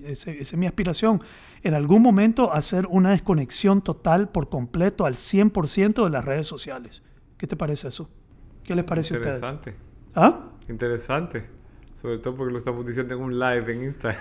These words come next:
Speaker 1: Lo estamos, sí, es una, es totalmente
Speaker 2: <laughs>
Speaker 1: una
Speaker 2: Es una declaración.
Speaker 1: Una declaración, es una declaración que en el futuro eso va a ser así. Pero ¿qué, qué significa que lo estoy diciendo y estoy en las redes?
Speaker 2: Nada,
Speaker 1: Que
Speaker 2: pues,
Speaker 1: estoy adicto.
Speaker 2: es una controversia,
Speaker 1: Es
Speaker 2: nada
Speaker 1: una
Speaker 2: más.
Speaker 1: controversia,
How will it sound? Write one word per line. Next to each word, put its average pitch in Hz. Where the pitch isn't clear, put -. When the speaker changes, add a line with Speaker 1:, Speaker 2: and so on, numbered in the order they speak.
Speaker 1:
Lo 208
estamos, 220
sí, 247
es 151
una, 170
es 131
totalmente 202
Speaker 2:
<laughs> -
Speaker 1:
una 196
Speaker 2:
Es 190
una 175
declaración. 139
Speaker 1:
Una 226
declaración, 208
es 135
una 196
declaración 214
que 214
en 165
el 151
futuro 208
eso 170
va 165
a -
ser 151
así. 185
Pero 147
¿qué, -
qué 202
significa 240
que 233
lo 208
estoy 220
diciendo 214
y 202
estoy 175
en 165
las 143
redes? 117
Speaker 2:
Nada, 147
Speaker 1:
Que -
Speaker 2:
pues, -
Speaker 1:
estoy 160
adicto. 175
Speaker 2:
es 110
una 117
controversia, 123
Speaker 1:
Es 117
Speaker 2:
nada 170
Speaker 1:
una 190
Speaker 2:
más. 143
Speaker 1:
controversia, 165